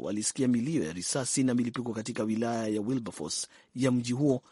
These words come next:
ambapo ghala hilo la silaha linapatikana, pamoja na balozi kadhaa. Wakati huo huo, msemaji wa jeshi Kanali Isa Bangura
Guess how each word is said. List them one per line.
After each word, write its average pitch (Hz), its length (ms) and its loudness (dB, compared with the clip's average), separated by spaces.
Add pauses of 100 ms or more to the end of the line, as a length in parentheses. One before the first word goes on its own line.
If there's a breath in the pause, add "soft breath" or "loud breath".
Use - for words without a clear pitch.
(280 loud breath)
ambapo 139 300 2
ghala 123 280 0
hilo 110 480 0
la 117 200 -2
silaha 120 420 0
linapatikana, 127 680 -2 (380 soft breath)
pamoja 147 300 4
na 113 80 0
balozi 101 400 -4
kadhaa. 87 420 -4 (680 loud breath)
Wakati 170 260 4
huo 214 120 6
huo, 214 160 2
msemaji 160 460 4
wa 139 120 6
jeshi 120 340 2
Kanali 117 480 0
Isa 123 360 0
Bangura 110 560 -2